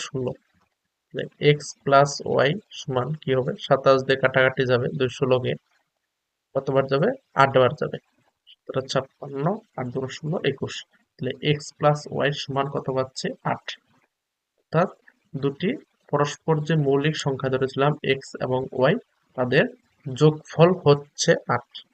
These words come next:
এবার আটকে আমাদের মৌলিক উৎপাদকে ভাঙতে হবে যোগের আকারে, এখানে সমষ্টি দিয়েছে। তাহলে আটকে যদি ভাঙি,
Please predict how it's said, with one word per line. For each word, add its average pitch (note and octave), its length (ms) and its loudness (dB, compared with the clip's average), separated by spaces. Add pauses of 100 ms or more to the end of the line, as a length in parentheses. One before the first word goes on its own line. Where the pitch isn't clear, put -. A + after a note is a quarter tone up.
(880)
এবার D3+ 300 10 (500)
আটকে D#3 500 2 (220)
আমাদের C3+ 380 6 (480)
মৌলিক D#3+ 460 4 (720)
উৎপাদকে D3+ 600 2 (140)
ভাঙতে C3 420 0
হবে B2 180 -6 (1400)
যোগের D3+ 400 8
আকারে, A#2 280 0 (180)
এখানে B2+ 240 -2 (100)
সমষ্টি C3+ 360 4 (100)
দিয়েছে। C3+ 300 2 (240)
তাহলে - 180 -2 (120)
আটকে D3 360 0 (100)
যদি C#3+ 180 2 (120)
ভাঙি, A#2+ 280 0